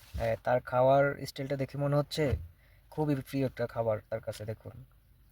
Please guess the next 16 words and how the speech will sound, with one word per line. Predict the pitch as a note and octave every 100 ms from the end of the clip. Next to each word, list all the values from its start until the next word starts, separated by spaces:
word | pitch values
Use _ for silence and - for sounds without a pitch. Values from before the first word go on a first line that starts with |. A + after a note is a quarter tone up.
| -
কীভাবে | C#3+ C#3+ C3
খাচ্ছে। | A#2+ - G#2 - - - - - - - - - - - - - - - - - - -
চায়নারা | A#2+ A#2+ C3 C3+ C3+ C3+ C3+
এরকম | B2+ A#2+ A#2+ A2+ - -
অনেক | C3+ D#3+
কিছু | C3+ B2
কাঁচা | B2 A#2+ A2+ -
খেয়ে | A#2 A2+
ফেলে, | A2+ G#2+ A#2 - - A2+ - - - - - - - A#2+
যেগুলো | B2 C3 B2+
আমরা | B2 B2
কখনো | B2 A#2+
কল্পনাই | B2+ - B2 B2
করতে | A2+ G#2+
পারি | A2
না, | A2